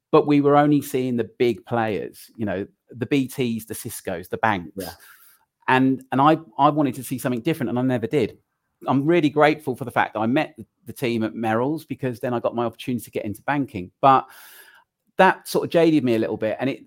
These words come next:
Speaker 1: sort of left me thinking, "Why don't we disrupt this space? Because it's, it's just a bit dusty. You know, it's only the big players that can get on, onto campus. What about the small to medium sized business, especially the tech businesses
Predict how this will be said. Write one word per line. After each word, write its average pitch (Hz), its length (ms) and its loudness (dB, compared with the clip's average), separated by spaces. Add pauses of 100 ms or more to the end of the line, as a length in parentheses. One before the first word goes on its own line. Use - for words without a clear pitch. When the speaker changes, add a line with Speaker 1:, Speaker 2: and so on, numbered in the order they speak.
Speaker 1:
sort - 240 -2
of 143 100 -6
left 156 180 0
me 143 80 0
thinking, 123 520 -4
"Why 147 180 -8
don't 190 100 -2
we 156 100 -4
disrupt 151 460 -4
this 101 140 -8
space? 95 400 -6
Because 127 340 -6
it's, 104 280 -10
it's 127 160 -12
just - 260 -12
a 156 60 -6
bit - 320 -6
dusty. 135 460 -2
You 143 280 -6
know, 110 260 0 (120)
it's 131 280 -12
only 156 240 4
the 143 100 0
big 131 220 -4
players 113 360 -2
that 87 120 -10
can 107 140 -10
get 107 180 -4
on, 104 200 -6 (160)
onto 110 260 -6
campus. 98 640 -6 (460)
What 170 160 0
about 185 180 2
the 143 60 -8
small 147 260 0
to 131 100 -4
medium 131 360 0
sized 101 320 -4
business, 101 240 -6
especially - 320 -8
the 135 60 -4
tech - 420 -6
businesses 104 720 -8